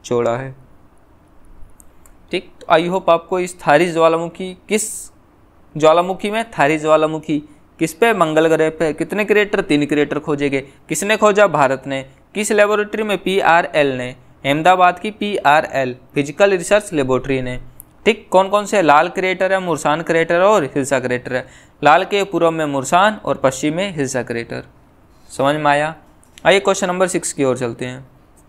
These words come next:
देखिए, क्वेश्चन नंबर सिक्स है, हाल ही में किस राज्य ने मृदा स्वास्थ्य योजना शुरू की, है ना, मतलब सॉइल हेल्थ प्लान या स्कीम, इंग्लिश में क्या बोलेंगे? सॉइल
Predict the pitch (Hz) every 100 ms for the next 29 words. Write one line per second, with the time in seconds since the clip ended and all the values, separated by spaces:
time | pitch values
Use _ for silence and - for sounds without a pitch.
0 | _ _ _ _ _ _ _ _ _ -
1 | - - _ _ - 170 214 214 220 214
2 | 214 208 202 202 214 208 - 175 214 226
3 | 226 220 233 226 180 175 180 165 139 123
4 | 143 175 196 190 233 226 190 165 180 -
5 | - 214 220 - _ _ _ - 151 160
6 | 185 196 190 139 127 127 123 123 156 240
7 | 247 - _ _ 147 208 240 - 175 180
8 | 240 269 - _ _ - 151 214 233 -
9 | - _ _ _ 131 113 117 123 _ _
10 | _ _ 147 190 240 - 147 131 127 -
11 | - _ _ _ _ - 151 175 196 185
12 | 196 190 156 127 - 147 151 202